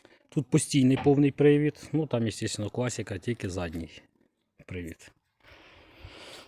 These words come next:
Так, це його мінуса. Тепер плюси. Ви знаєте, що не зацепиш, він тягне, тягне, тягне. О, то, що да, він трошки легший, е, гладка гума.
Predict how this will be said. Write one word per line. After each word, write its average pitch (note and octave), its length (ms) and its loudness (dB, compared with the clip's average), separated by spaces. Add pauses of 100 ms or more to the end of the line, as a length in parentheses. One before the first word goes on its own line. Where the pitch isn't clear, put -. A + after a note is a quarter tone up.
(300)
Так, C3+ 200 6
це F#3+ 180 8
його E3 260 8
мінуса. D3 600 4 (580)
Тепер A#2+ 380 0
плюси. B2 560 -2 (1400)
Ви C3+ 80 -2
знаєте, D3+ 240 2
що D3 160 2
не C3+ 120 4
зацепиш, B2+ 560 -2
він F#2+ 1200 -10 (160)
тягне, G#2+ 380 -2
тягне, G2+ 420 -4
тягне. F2 760 -10 (1500)
О, F2+ 160 -12
то, D3+ 180 6
що - 140 -2
да, A#2 200 2
він G2+ 120 -2
трошки A2+ 320 -2
легший, C3+ 680 4
е, A2+ 440 -2
гладка G#2 460 -4
гума. C3+ 480 0